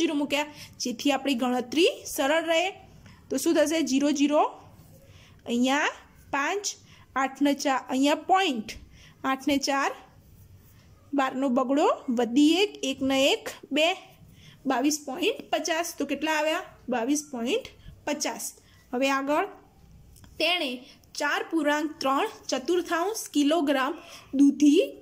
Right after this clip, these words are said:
ખરીદી, તો તેની કિંમત કેટલી થશે? ચાર પૂર્ણાંક ત્રણ ચતુર્થાંશ કિલોગ્રામ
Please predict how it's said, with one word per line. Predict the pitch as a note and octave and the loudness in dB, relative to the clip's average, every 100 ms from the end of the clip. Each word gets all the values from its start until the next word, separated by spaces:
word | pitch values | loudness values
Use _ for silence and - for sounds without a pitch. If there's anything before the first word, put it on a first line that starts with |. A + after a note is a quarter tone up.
| - | -2
ખરીદી, | D4+ D4+ A#3 A#3 - - | 0 0 -2 -6 -10 -2
તો | G#4 A#4 | 0 0
તેની | A#4 G4+ G#4+ G#4 | 0 -2 -4 0
કિંમત | C#4+ C4+ D4+ D#4 - | 0 2 0 -2 0
કેટલી | G#4 F#4 F4+ | 2 2 0
થશે? | B3 A3 G#3+ - - - - - - _ - _ _ _ _ - | -2 -6 -8 -10 -18 -20 -20 -20 -20 _ -20 _ _ _ _ -4
ચાર | D#4 E4 B4 - | 0 0 -2 0
પૂર્ણાંક | E4+ D4+ D4 D4 D4 - - | 2 4 2 -2 -6 -8 -4
ત્રણ | C4+ C#4+ A#4 - - - - | 0 0 -2 -6 -16 -10 -4
ચતુર્થાંશ | - - E4+ E4 E4+ G4 A4+ - | -2 2 2 2 0 0 -2 -2
કિલોગ્રામ | D4+ C4+ C4 C4 C#4 | -2 0 0 0 0